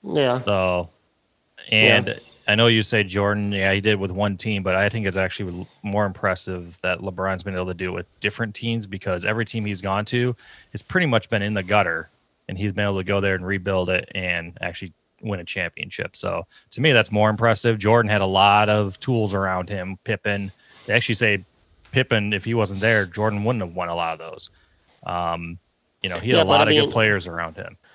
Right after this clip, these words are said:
Speaker 1: But, I mean, when, when LeBron went to Miami, they were pretty stacked when he went there. He was
Speaker 2: Mm-hmm.
Speaker 1: just an added feature, so he didn't have to rebuild that team. With Cleveland, yeah, Cleveland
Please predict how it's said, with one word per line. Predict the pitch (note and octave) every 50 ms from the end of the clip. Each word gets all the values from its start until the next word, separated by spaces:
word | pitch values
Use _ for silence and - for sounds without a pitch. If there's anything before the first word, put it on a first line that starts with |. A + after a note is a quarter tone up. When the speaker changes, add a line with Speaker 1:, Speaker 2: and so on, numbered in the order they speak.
| - - - - - - _
Speaker 1:
But, | - F3
I | E3
mean, | D#3+ D#3+ D#3 D#3 D3+ -
when, | - D#3+ D#3+ D3+ D#3
when | - D#3+ D#3 D#3 D3+ D#3 C3+
LeBron | D3 D3 C3 D3 D3 D#3+ E3 D#3+ D3+
went | C#3+ C#3 C3+ -
to | C3+
Miami, | A#2 A2+ A2 A#2 B2 C#3+ C#3 A#2+ G#2+ G2+ F#2+ F#2+ F#2
they | - - A2+ A#2+
were | C#3+ C#3 -
pretty | - - B2 G#2
stacked | - - - - A2 G2+ G2 F#2 - -
when | G2+ F#2+
he | F#2 F#2+
went | F#2 F#2 F#2+ F#2 -
there. | - F#2+ F#2 -
He | - G#2+ B2+
was | C#3 B2
Speaker 2:
Mm-hmm. | B2 -
Speaker 1:
just | F3+ - A2
an | G2+ -
added | - A2+ G#2 G#2 G2+ G2 F#2+ -
feature, | - A2+ A2 G2 - - G#2 F#2+
so | - - A2+ G#2 G2+ G2 F#2 - - - - - -
he | - D#3 F3+
didn't | F3+ C3+ G#2+
have | A2+ A#2+ A#2+ -
to | A2
rebuild | G2+ G2+ G#2+ G#2+ F#2+ G#2 G#2 G#2 G2+
that | G#2+ G2+ G2+ -
team. | - A2+ A2+
With | A#2+ A2+ A#2
Cleveland, | - - F3 F3+ F#3+ F3+ E3 F3+ F3 E3 C#3
yeah, | A#2 G2+ F#2 F2+ F#2
Cleveland | - - D3+ D#3 D#3+ C#3 B2+ A2+ A2 G#2 G2+